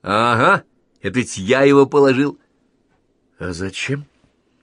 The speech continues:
Соломенный Губерт покраснел и хотел было замять разговор, однако Анечка повторила вопрос, и он ответил: «Только не вздумайте сердиться. Когда я вас увидел,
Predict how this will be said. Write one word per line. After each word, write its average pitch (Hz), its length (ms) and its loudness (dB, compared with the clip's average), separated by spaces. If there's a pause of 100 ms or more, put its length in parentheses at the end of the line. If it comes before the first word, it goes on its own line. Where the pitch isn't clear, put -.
(520)
Соломенный 85 640 -4
Губерт 82 420 -4
покраснел 92 920 -4 (520)
и - 40 -20
хотел 87 280 -10
было 85 220 -4
замять 101 500 -4
разговор, 196 580 0 (340)
однако 92 460 -6
Анечка 95 440 -4 (200)
повторила 90 520 -4
вопрос, 110 420 -2
и 107 80 -10
он 98 140 -8
ответил: 90 360 -14 (1300)
«Только 98 360 -2
не 95 120 -4
вздумайте 92 540 -4
сердиться. 98 600 -6 (880)
Когда 82 260 -8
я 92 80 0
вас 98 320 -2
увидел, 98 520 -4